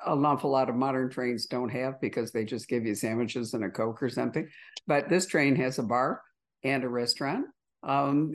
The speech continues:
and therefore, you know, people can mingle. I mean, I just rode on a luxury train in Canada. I,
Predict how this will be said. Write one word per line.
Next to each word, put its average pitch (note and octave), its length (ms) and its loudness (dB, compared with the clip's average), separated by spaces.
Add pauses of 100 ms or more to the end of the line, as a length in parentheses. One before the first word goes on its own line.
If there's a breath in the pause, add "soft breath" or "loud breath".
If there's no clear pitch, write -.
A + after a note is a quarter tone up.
and D3+ 180 0
therefore, D3 720 0
you D#3 140 -2
know, C3 380 -4 (260)
people D3 320 0
can C3 500 -2 (320 loud breath)
mingle. F3 360 2
I C3 80 4
mean, D3+ 160 4
I D#3 100 2
just E3 300 -2
rode D#3+ 200 0
on C#3 140 -2
a C#3 80 -2
luxury C#3 400 -2
train C#3+ 240 -2
in B2+ 140 -2
Canada. D#3 600 0
I, C#3+ 200 -2